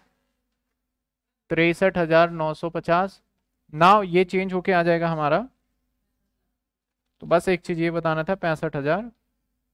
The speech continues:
तीन सौ रुपए। और एक सवाल, इसको तो नहीं करेंगे, वो सेम रिपीटेड है, एक और सवाल हम करेंगे। फिर करने से पहले लेकिन हम फिर से एक बार रिवाइज कर लेते हैं।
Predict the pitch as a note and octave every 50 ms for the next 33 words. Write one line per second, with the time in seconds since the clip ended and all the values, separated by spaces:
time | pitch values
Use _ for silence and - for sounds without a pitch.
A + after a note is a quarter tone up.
0 | _ _ _ _ _ _ _ _ _ _ _ _ _ _ _ _ _ _ _ _
1 | _ _ _ - F3 F3 D#3+ D#3 C#3+ - C3 A#2 A#2 - A2 G2+ - - _ _
2 | _ _ _ _ _ _ _ _ _ _ _ _ _ _ _ _ _ _ _ _
3 | _ _ _ _ _ _ _ _ _ - - E3+ F#3 G3 G#3 - G#3 G3 F#3+ -
4 | - G#3 G3 G#3 G3 F#3 F#3 - - G#3+ G3+ A3+ G#3+ G3+ G3+ F#3+ G#3 G3+ G3 G3
5 | G3+ G#3 G3 - F#3+ F3 F3+ F3+ F3+ F3 - F3+ E3+ E3 F#3+ F#3+ F3 F3+ G3+ G#3+
6 | A3 _ _ _ _ _ _ _ _ - F3+ G#3 G#3 A3+ A#3 A#3+ A#3 - A3+ G#3+
7 | G#3+ G#3+ G#3 G#3 F#3+ F#3+ F#3+ - F3+ E3 D3+ C#3+ D3 E3+ F#3+ G3+ _ _ _ _
8 | _ _ _ _ _ _ _ _ _ _ - G3 G#3+ A3 - - G3+ F#3+ G3 G#3+
9 | A#3 A#3+ B3 A#3 - A3 G#3+ A3 A3+ A3 A3 G#3+ A3 A3 A3+ A3 G#3+ - G3+ F#3+
10 | F#3 A#3 A3 G#3+ G3+ G3 G#3+ G3+ F#3 E3+ D#3 D#3+ E3 F#3 - - G3+ G3+ F#3 G3
11 | G3 F#3+ - - G#3+ A3+ A3+ A3